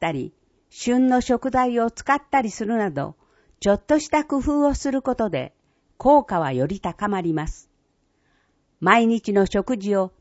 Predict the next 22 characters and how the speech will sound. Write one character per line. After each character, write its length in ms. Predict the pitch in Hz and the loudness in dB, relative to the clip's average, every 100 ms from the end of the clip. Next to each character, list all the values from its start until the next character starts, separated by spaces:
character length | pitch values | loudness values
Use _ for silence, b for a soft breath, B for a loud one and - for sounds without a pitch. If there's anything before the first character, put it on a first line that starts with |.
| _ | _
た 120 | 269 | 0
だ 140 | 247 214 | 0 2
と 180 | 285 | 2
る 120 | 277 233 | 2 0
だ 120 | 277 | -2
け 120 | 247 | 0
で 160 | 190 208 | 0 -2
な 120 | 240 | -2
く、 240 | 160 156 _ _ _ - | -4 -6 _ _ _ -6
楽 240 | 214 269 302 | 0 2 4
し 140 | 330 | 4
む 180 | 294 240 | 4 6
よ 240 | 269 220 | 4 4
う 60 | 170 | 2
意 120 | 226 | -2
識 340 | - 254 202 | -8 -8 -8
し 100 | 185 | -8
て 140 | - 139 | -2 0
み 120 | 147 | 0
ま 160 | 180 175 | 0 -2
し 160 | 170 | -2
ょ 200 | 127 - | -4 -8